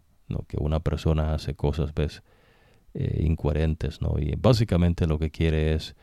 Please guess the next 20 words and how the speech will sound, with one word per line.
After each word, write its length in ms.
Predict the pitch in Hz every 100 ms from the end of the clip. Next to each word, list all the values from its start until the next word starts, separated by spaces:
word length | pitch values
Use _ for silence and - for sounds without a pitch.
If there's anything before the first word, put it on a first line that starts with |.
| - - - _
su 220 | - 110 104
mejora, 440 | 92 82 78 78
pero 240 | - 76
no 160 | 73 78
la 120 | 76
mejora 600 | 76 - - - - - _ -
de 240 | - -
todos. 500 | - 78 - - - - _ _ _ _ _ _ _ _
¿Se 140 | - 80
entiende, 440 | 82 98 71 -
no? 140 | - -
So, 240 | - 78
en 60 | -
las 100 | -
cosas 340 | 98 92 101
de 100 | 95
Dios 280 | 92 95 90
es 80 | 82
distinto, 520 | 78 - 139 123 - -
¿ves? 220 | -